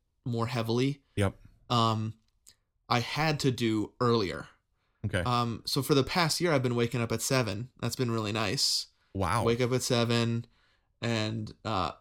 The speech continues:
Speaker 1: get them to the bus on time. But now I have to make this decision about if I wanna run before I work, which I really like to do, then I have to start getting up at six again.
Speaker 2: Mm. Yep.
Speaker 1: Uh, um, and I think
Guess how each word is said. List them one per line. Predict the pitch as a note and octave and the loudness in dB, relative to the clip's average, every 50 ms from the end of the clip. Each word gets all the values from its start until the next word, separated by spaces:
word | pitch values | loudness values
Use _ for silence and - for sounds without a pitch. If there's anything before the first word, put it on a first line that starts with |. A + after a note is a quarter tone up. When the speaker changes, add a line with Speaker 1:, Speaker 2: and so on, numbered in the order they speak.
| _ - - | _ -6 -2
Speaker 1:
get | B2+ B2 A#2 | 0 0 0
them | C3 A#2+ A#2 | 0 0 2
to | A#2 | 2
the | A#2+ A2+ | 0 2
bus | A2+ A#2+ A#2 A#2 - - | 4 4 4 4 4 2
on | A#2 A#2 A#2 | 0 0 0
time. | - B2 A#2 A2+ A2+ A2+ A2 A2+ A2+ - _ _ _ _ _ _ _ _ _ _ _ _ _ _ _ _ _ - - - | 0 0 0 2 2 0 -2 -4 -8 -10 _ _ _ _ _ _ _ _ _ _ _ _ _ _ _ _ _ -14 -4 0
But | C3+ B2 - B2+ | 0 2 2 2
now | B2+ C#3+ D3+ D#3 D3+ D3 C3 B2 A#2+ B2 C3 C#3 - _ - - | 2 4 6 8 8 8 8 6 4 2 0 -4 -8 _ -4 -2
I | B2 | 0
have | B2 C#3 C3+ B2+ - | 2 2 0 0 0
to | - B2+ | -4 -2
make | B2 A#2+ A#2+ - | -2 -2 -2 -2
this | A#2+ A2+ - - | -6 -8 -8 -8
decision | - A2 - B2+ A#2 A#2 A#2 G#2+ | -8 -4 -2 -2 -2 -2 -2 -4
about | G2+ G#2 G2+ - - - | -2 -2 -4 -4 -2 -2
if | C3+ B2 - | -4 0 2
I | C#3 C#3 C3 | 2 2 2
wanna | B2 A#2 A#2 A2+ A2 | 2 2 2 0 0
run | A2 A2+ A#2+ A2+ A2+ A2 A2 A2+ A2 | 0 0 0 0 0 0 -4 -6 -6
before | A#2 A#2+ A2+ - - - - A#2 A#2 A#2 A#2 - | -6 -6 -6 -6 -8 -4 0 2 4 4 4 4
I | - A2+ A2 | 4 2 0
work, | A2+ A2+ G#2+ A2 A#2 A#2 - - | 0 0 0 0 0 -2 -2 -4
which | A#2+ A2+ - | -4 -4 -2
I | A#2 A2 | -2 -2
really | A2 A#2 A#2+ A2+ | 0 0 2 2
like | A2 G#2 G#2+ - - | 0 0 -2 -6 -8
to | A2+ | -8
do, | G2 G#2+ G#2+ F#2+ D#2+ D#2+ - - _ _ _ _ _ _ _ _ _ _ _ _ - | -4 -2 -2 0 0 -2 -4 -6 _ _ _ _ _ _ _ _ _ _ _ _ -2
then | B2 A#2+ | 0 0
I | A#2+ | 2
have | A#2+ A#2+ A#2 A#2 | 2 2 0 0
to | - A#2+ | 0 -2
start | - A#2+ A#2 A2 A2+ | 0 0 0 0 0
getting | A#2+ A#2 A#2 A2+ | -2 -2 -2 -2
up | A2+ - - | -2 -4 -4
at | - - | -4 -2
six | - - - - - - | -2 -2 -2 -2 -4 -6
again. | - - - - A#1 B1 - - - _ _ _ _ _ _ _ _ _ _ _ - G2+ | -6 -6 -6 -8 -10 -10 -14 -18 -20 _ _ _ _ _ _ _ _ _ _ _ -6 -4
Speaker 2:
Mm. | G2+ F#2+ F2+ F2 - - _ - - _ _ _ - | -2 -2 -2 -4 -6 -14 _ -20 -20 _ _ _ -8
Yep. | - G2 F#2+ G2 G#2 - - | -4 -2 -2 -2 -4 -6 -10
Speaker 1:
Uh, | - - - - - - - | -12 -12 -12 -18 -8 -2 2
um, | B2 B2 A#2+ A#2+ A#2+ A2+ - - | 4 4 4 4 2 0 -2 -4
and | A#2+ A#2+ | -2 -2
I | A#2+ A2+ | -2 -2
think | - - - - G3 F#3+ F3 D3+ D3+ - - - | -4 -8 -2 2 2 4 4 2 0 -4 -8 -14